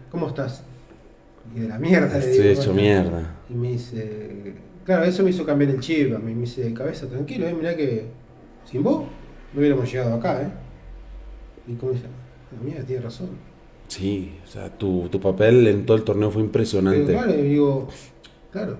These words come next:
Speaker 1: pero lo que pasa es que vos trabajás todo el año
Speaker 2: Para llegar
Speaker 1: para
Speaker 2: ahí.
Speaker 1: jugar ese partido,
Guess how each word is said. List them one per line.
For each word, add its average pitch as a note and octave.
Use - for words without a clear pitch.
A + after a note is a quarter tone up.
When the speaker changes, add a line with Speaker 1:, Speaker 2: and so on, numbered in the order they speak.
Speaker 1:
pero A#2
lo A2+
que A#2
pasa D3
es F#3
que E3
vos G3
trabajás F#3+
todo G3+
el G3+
año A#3
Speaker 2:
Para A2
llegar F#2+
Speaker 1:
para F#2
Speaker 2:
ahí. -
Speaker 1:
jugar F3+
ese D#3
partido, D#3+